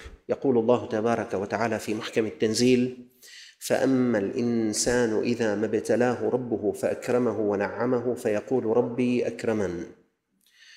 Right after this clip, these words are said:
وأما إذا ما ابتلاه فقدر عليه رزقه فيقول ربي أهانن.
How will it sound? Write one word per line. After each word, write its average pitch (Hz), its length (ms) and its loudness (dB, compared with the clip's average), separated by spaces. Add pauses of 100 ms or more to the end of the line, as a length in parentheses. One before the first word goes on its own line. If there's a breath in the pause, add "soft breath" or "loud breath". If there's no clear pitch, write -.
(240 loud breath)
وأما 135 340 4
إذا 131 300 4
ما 123 100 2
ابتلاه 123 680 2
فقدر 110 580 0
عليه 104 540 0
رزقه 127 640 -2
فيقول 110 640 -2
ربي 123 500 0
أهانن. 107 720 -2